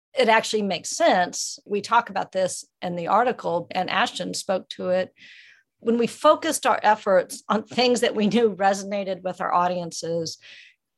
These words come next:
we had more clarity about who we were, which in turn meant we had more opportunity to build on that relationship, you know, with our readers. Uh, but I would say that in the beginning, if you would have told me, you know, you're gonna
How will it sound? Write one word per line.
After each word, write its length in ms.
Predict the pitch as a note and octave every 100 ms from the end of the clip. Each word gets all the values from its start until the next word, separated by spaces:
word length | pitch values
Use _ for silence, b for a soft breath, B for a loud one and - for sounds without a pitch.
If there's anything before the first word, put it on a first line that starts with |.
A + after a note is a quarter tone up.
| _
we 100 | A3+
had 140 | A3+ B3
more 180 | B3+ B3
clarity 560 | - A#3+ D#4 A3+ F3+
about 340 | F3 G3 F#3 G3
who 120 | A3
we 160 | G#3+ G#3
were, 600 | F#3 B3 A#3 F3 F#3 - b b -
which 340 | G#3 A3 -
in 160 | G#3 G3
turn 520 | - B3+ C4+ B3 G3+
meant 440 | G3 G3+ G3 - -
we 120 | G3+
had 360 | F3 F#3 G3
more 400 | F#3+ G3 G3 G3
opportunity 600 | F#3+ F#3+ F#3+ A3 A3 G#3
to 100 | F#3+
build 400 | E3+ F#3 F#3 F#3+
on 220 | - F#3 F3+
that 200 | F3+ F3
relationship, 880 | F3 F3 E3+ F#3 E3+ - E3+ E3 - -
you 100 | G3
know, 100 | F3+
with 160 | F#3
our 160 | F3 F3+
readers. 640 | F3 A3+ - - - -
Uh, 180 | - - -
but 120 | G3+
I 140 | G3+
would 240 | F#3+ G3+ F3
say 280 | - G#3+ G3+
that 260 | G3 F3+ -
in 120 | G3
the 80 | F#3
beginning, 720 | F#3 G3 E4 C#4 F3 F3+ A3+ B B B B B B _
if 300 | - G#3 -
you 100 | G#3
would 120 | G3+ F#3+
have 100 | F#3
told 280 | G3 F#3+
me, 400 | G3 F#3+ F#3+ F#3 F3+
you 80 | F#3+
know, 100 | F#3
you're 180 | F#3+
gonna 320 | F3+ F#3+ F3+